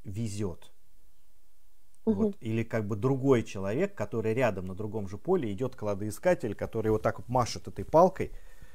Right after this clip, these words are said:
Speaker 1: э, н-, э, как косой. Э, и, э, и у не-, и он не, он не заботится об этой тонкости, у него нет, э, вот этого чувства, он не понимает, это же всё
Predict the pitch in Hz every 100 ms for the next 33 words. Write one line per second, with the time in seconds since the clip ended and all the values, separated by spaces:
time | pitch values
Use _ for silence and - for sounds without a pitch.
0 | - - 101 101 95 98 92 90 - -
1 | - 104 120 - 101 110 - 123 - 131
2 | 98 - - - - - 107 98 98 95
3 | - 110 113 107 107 - 110 104 104 107
4 | 117 120 123 135 131 135 135 139 143 135
5 | 135 120 - 120 135 135 131 143 139 147
6 | - 107 98 107 101 98 - 127 117 104
7 | 98 - 92 92 95 101 104 110 120 -
8 | - - - - 92 90 87 90 98 120
9 | 104 101 - 123 107 - 98 98 107 101
10 | 117 131 117 95 98 87 92 - 113